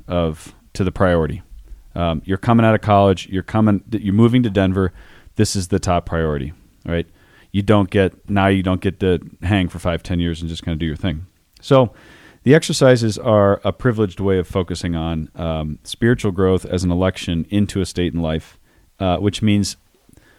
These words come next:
saying, "I desire to commit my life." And I, what I'm interested in this, I guess the, the, the, the interesting question that I'm asking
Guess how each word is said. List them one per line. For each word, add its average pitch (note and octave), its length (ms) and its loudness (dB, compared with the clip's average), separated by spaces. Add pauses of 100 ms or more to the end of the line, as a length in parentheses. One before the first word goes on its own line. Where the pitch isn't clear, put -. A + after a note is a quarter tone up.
(300)
saying, G2+ 540 -2
"I G#2 260 4
desire G2 420 2
to F2+ 540 -2 (420)
commit F#2 220 -4
my E2 140 -2
life." F2 520 -2
And G#2 140 0
I, A2 180 2 (320)
what C3+ 140 6
I'm A#3 160 6
interested B2 400 0
in F#2 100 0
this, E2 160 -6
I G#2 140 -2
guess G#2+ 240 0
the, F#2 160 -2
the, F2 240 -10
the, F2 260 -6 (320)
the G2+ 120 0
interesting A#2 520 0
question F#2 440 -2
that E2 100 -2
I'm E2 120 -2
asking E2+ 600 -4